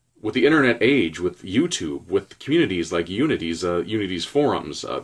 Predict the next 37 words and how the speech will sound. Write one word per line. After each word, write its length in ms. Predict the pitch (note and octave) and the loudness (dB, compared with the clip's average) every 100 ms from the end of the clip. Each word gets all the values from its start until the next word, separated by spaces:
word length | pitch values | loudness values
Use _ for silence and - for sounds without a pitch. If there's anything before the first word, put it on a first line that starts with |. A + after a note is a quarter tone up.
| - | -8
Unity's 440 | G#2 A#2 G2 F2 | -4 -2 -2 -6
tool 320 | - - G#3 C#3 | -6 -2 2 2
set, 360 | - - - - _ | 0 -6 -8 -20 _
even 240 | - D3 C#3 | -4 0 4
Unreal 360 | B2 A#2+ D3+ | 4 4 4
starting 380 | B2 A2+ G2+ G2+ | 2 4 2 2
to 320 | - F#2 F2 E2+ | -2 -4 -2 -4
include 520 | F2 - B2+ A2 G2+ | -6 -4 0 0 -2
some 120 | F2+ | -4
user-friendly 560 | G2+ G2+ F#2 A2 G2 F#2 | -2 -2 -2 -2 -2 -4
tools, 500 | - A#2+ G2+ F#2 F2+ | -2 0 2 0 -2
and 140 | F2+ | -4
then 80 | F2+ | -4
there's 160 | F2+ | -4
tutorials. 680 | - - C3+ A#2 E2+ C#2+ - - _ _ _ _ _ _ _ _ _ _ _ _ _ _ | -8 -2 2 4 2 0 -10 -18 _ _ _ _ _ _ _ _ _ _ _ _ _ _
This 200 | D3 F3 | -2 -2
is 120 | D#3 - | -4 -6
probably 800 | - E3+ F#3 G2 F2+ E2 C#2+ - _ _ _ _ _ _ _ | -2 2 2 2 2 2 0 -10 _ _ _ _ _ _ _
no 240 | G2+ F3+ | 2 2
better 300 | D#3+ C#3+ B2 | 4 4 6
age 280 | G#2+ B2 G#2 | 6 6 2
for 140 | - F#2+ | -2 -2
gaming 400 | G#2+ F#2 E2 E2 | 0 0 -2 -4
than 140 | D#2+ | -4
now. 320 | F#2 - - _ _ _ _ _ _ _ _ _ - | -4 -6 -12 _ _ _ _ _ _ _ _ _ -10
And 100 | G#2 | -6
I 60 | G#2 | -2
think 180 | G#3 | -2
you 80 | F#3+ | 0
gotta 180 | E3+ D3+ | 0 2
take 260 | D3 E3+ E3+ | 2 0 2
that 120 | A2+ | 0
in 120 | A2 | 0
the 80 | F#2 | 0
whole 160 | A#2 | -2
big 260 | G2+ G2+ F2+ | 2 0 0
picture. 420 | G#2 - - - | -4 -4 -10 -16